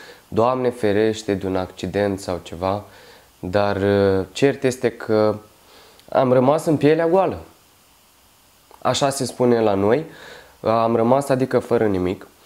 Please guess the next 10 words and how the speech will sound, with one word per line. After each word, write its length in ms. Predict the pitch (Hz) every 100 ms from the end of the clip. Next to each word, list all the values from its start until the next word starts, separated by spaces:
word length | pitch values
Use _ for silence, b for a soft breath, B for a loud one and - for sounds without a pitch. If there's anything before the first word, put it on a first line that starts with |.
| b _
În 200 | 123 127
această 520 | 123 - 196 175 -
situație 640 | 123 110 - 117 127 -
de 140 | 107 104
urgență, 880 | 98 98 104 107 98 87 - 92 117 143 _ _ _
m-am 300 | - 127 170
gândit 380 | 139 127 117 143
să 200 | - 131
mă 360 | 127 120 131 127 -
înrolez 760 | 107 113 110 104 87 - -